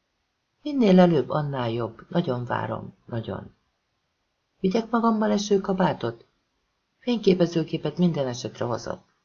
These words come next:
Hozzon, amit akar, csak Janka nénit ne hozza. Ildikó nevetett. De ha Aliszt hoznám, annak örülne, ugye? Talán el is jönne, vasárnap mindig szalma. A vőlegénye el szokott utazni.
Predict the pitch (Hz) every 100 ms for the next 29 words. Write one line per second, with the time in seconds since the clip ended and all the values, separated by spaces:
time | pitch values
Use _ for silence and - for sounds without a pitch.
0 | _ _ _ _ _ _ _ - 254 254
1 | 226 185 185 175 165 - 143 143 135 -
2 | 135 127 190 190 170 147 131 127 120 113
3 | 101 - - - _ _ _ - 185 185
4 | 185 - 117 95 98 101 95 _ _ _
5 | _ _ _ _ _ - 151 156 160 160
6 | - 185 233 - 165 147 143 135 127 127
7 | 127 - 147 156 117 101 151 - 92 -
8 | _ _ _ _ _ _ - 302 294 269
9 | 196 147 - - 135 110 90 - 170 175
10 | 180 165 165 160 135 123 123 - 98 80
11 | 80 - _ _ _ _ _ _ _ _
12 | _ _ _ - 208 247 247 185 165 160
13 | 160 160 170 160 - - 123 - 117 101
14 | 80 - 73